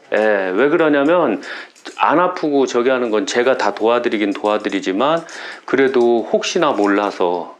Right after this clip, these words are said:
이해하시겠죠? 근데 제가 하라는 대로 하고 하면 안 아파요. 김-, 이천이십삼 년 지켜줄 신물.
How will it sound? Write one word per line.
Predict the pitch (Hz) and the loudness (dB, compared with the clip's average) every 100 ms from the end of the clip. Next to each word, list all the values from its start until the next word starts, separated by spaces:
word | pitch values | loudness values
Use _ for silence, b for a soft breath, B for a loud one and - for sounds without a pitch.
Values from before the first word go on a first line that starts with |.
| _ _ _ _ _ - | _ _ _ _ _ -2
이해하시겠죠? | 123 123 135 135 131 131 139 - B B B B B - | 0 0 -2 -2 0 0 -2 -4 B B B B B -4
근데 | 131 135 | 0 0
제가 | 131 135 | 2 0
하라는 | 127 196 214 190 160 | 2 2 4 2 2
대로 | 143 117 | 2 2
하고 | 147 143 | 2 2
하면 | 120 98 90 | 2 0 0
안 | 95 | 0
아파요. | 110 113 92 85 98 131 - - B B B | -2 -2 -2 -2 -2 -6 -12 -16 B B B
김-, | - 165 190 _ _ _ _ _ - - - - | 0 2 2 _ _ _ _ _ -20 -16 -6 -4
이천이십삼 | 139 160 190 156 151 156 156 139 | -2 0 2 2 0 -2 0 2
년 | 123 | 2
지켜줄 | 110 131 - 135 113 | 0 -2 0 0 0
신물. | - 175 151 113 | -2 0 0 0